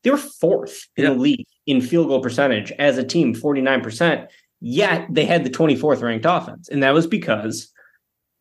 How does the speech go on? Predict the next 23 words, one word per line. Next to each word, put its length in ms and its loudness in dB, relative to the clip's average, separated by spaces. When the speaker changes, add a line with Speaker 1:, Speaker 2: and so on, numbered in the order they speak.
Speaker 1:
they 380 0
lost 400 0
the 80 0
math 360 -2
game 460 0
every 280 2
single 280 0
night. 280 0
Uh, 120 4
so 220 0
it's 200 0
good 220 0
to 80 0
hear 180 0
them 160 2
acknowledge 720 0
these 200 -4
problems. 640 0
But 120 0
the 60 4
question 460 2
is, 240 4
did 760 2